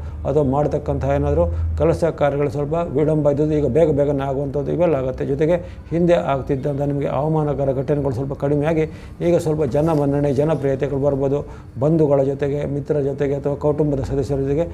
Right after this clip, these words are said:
ಬಾಂಧವ್ಯ ಸ್ವಲ್ಪ ಚೆನ್ನಾಗಿ ಆಗುವಂಥದ್ದು ಎಲ್ಲ ಸ್ವಲ್ಪ ಪಾಸಿಟಿವ್ ಆಗಿ ಅಂತ ಆಗ್ತಾ ಇದೆ, ಧನಾತ್ಮಕವಾಗಿ ಆಗ್ತಾ ಇದೆ. ಹಾಗಾಗಿ ಶನಿ ಮಹಾರಾಜರು ನಿಮಗೆ ಹೆಚ್ಚೇನೂ ಕಾಡೋದಿಲ್ಲ. ಇನ್ನುಳಿದಂತೆ ನಿಮಗೆ ಆ ಚಂದ್ರನ ವಿಶೇಷ ಅನುಗ್ರಹ ಆಗಲೇ ಹೇಳಿದ್ದೇನೆ, ವಿಶೇಷವಾದ ಅವರೊಂದು ಆಶೀರ್ವಾದ ನಿಮಗೆ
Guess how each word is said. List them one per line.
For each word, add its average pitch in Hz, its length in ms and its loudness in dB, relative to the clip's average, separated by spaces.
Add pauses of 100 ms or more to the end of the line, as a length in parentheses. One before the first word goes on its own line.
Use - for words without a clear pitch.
(300)
ಬಾಂಧವ್ಯ 151 460 4
ಸ್ವಲ್ಪ 143 220 -2
ಚೆನ್ನಾಗಿ 160 440 2
ಆಗುವಂಥದ್ದು 139 600 0
ಎಲ್ಲ 170 180 2 (460)
ಸ್ವಲ್ಪ 180 280 2
ಪಾಸಿಟಿವ್ 185 500 2
ಆಗಿ 151 240 0
ಅಂತ 165 400 -8
ಆಗ್ತಾ 143 320 -4
ಇದೆ, 127 120 0
ಧನಾತ್ಮಕವಾಗಿ 160 600 0
ಆಗ್ತಾ 139 320 0
ಇದೆ. 131 240 2 (400)
ಹಾಗಾಗಿ 147 340 -2 (300)
ಶನಿ 165 180 2
ಮಹಾರಾಜರು 156 380 4
ನಿಮಗೆ 143 200 0
ಹೆಚ್ಚೇನೂ 147 360 -2
ಕಾಡೋದಿಲ್ಲ. 123 480 -2 (500)
ಇನ್ನುಳಿದಂತೆ 160 540 4
ನಿಮಗೆ 143 260 2
ಆ 139 300 -2
ಚಂದ್ರನ 156 440 0
ವಿಶೇಷ 143 360 -2
ಅನುಗ್ರಹ 139 320 -2
ಆಗಲೇ 131 300 2
ಹೇಳಿದ್ದೇನೆ, 139 420 0
ವಿಶೇಷವಾದ 143 460 0
ಅವರೊಂದು 143 380 0
ಆಶೀರ್ವಾದ 143 540 0
ನಿಮಗೆ 147 580 -4